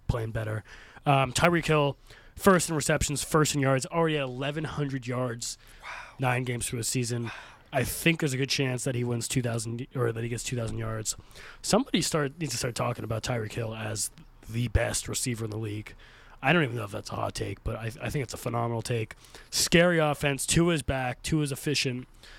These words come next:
Speaker 1: Um, gotta put some respect on the Dolphins. I mean, yeah, on the Dolphins' name. You know, it's unfortunate they play in the same division as the Bills, but I,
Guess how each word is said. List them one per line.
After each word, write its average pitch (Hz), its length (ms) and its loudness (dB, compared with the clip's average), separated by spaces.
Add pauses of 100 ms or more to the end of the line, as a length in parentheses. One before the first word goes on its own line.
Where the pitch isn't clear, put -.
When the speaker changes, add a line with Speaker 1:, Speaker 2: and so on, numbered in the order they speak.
(320)
Speaker 1:
Um, 117 500 -2 (720)
gotta 208 160 6
put - 120 6
some 233 120 0
respect 180 340 4
on 170 60 2
the 160 80 0
Dolphins. 151 560 0
I 151 40 -4
mean, 147 220 2
yeah, 165 180 2
on 113 80 -2
the 127 60 -4
Dolphins' 131 360 -2
name. 110 240 -4
You 113 100 -4
know, 110 120 -2
it's 123 280 -4
unfortunate 135 400 -2
they 123 60 -4
play 131 200 0
in 127 60 -4
the 113 60 -6
same 127 180 -2
division 120 260 -6
as 117 60 -8
the 120 100 -4
Bills, 120 320 2
but 120 160 -4
I, 147 360 0